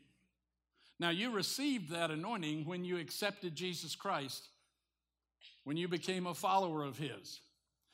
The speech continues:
Quantitatively, you received all of the Spirit you're ever gonna get.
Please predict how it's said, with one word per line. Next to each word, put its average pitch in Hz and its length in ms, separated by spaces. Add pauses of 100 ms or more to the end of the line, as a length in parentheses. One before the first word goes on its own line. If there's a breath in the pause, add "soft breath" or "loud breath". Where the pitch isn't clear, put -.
(280 soft breath)
Quantitatively, 196 1160 (280 loud breath)
you 175 140
received 190 580
all 220 280
of 220 80
the 226 80
Spirit 185 420
you're 165 140
ever 170 100
gonna 165 200
get. 151 200